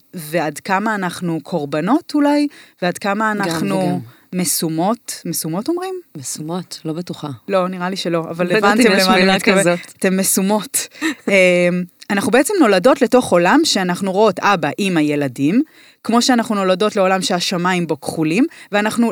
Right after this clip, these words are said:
Speaker 1: למעשה משחזרים איזושהי מוסד או איזשהו, כאילו, אמ, אורח חיים ש-, שאולי אני באמת עכשיו מתחילה להגיד לעצמי ולראות, "אפשר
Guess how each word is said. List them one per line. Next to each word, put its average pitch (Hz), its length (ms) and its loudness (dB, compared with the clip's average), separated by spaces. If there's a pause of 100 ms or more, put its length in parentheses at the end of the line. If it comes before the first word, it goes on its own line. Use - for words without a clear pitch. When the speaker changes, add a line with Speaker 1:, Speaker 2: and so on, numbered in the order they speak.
(120)
Speaker 1:
למעשה 202 460 0 (120)
משחזרים 208 800 0 (160)
איזושהי 247 440 0
מוסד 240 580 2
או 196 100 2
איזשהו, 233 500 0 (520)
כאילו, 233 480 4
אמ, 170 600 2 (680)
אורח 226 220 2
חיים 277 280 4
ש-, - 140 0 (280)
שאולי 202 640 0 (960)
אני 202 160 -4
באמת 196 300 -2
עכשיו 262 380 0
מתחילה 226 440 0 (220)
להגיד 202 440 0
לעצמי 208 520 -2
ולראות, 165 540 -2 (560)
"אפשר - 480 -2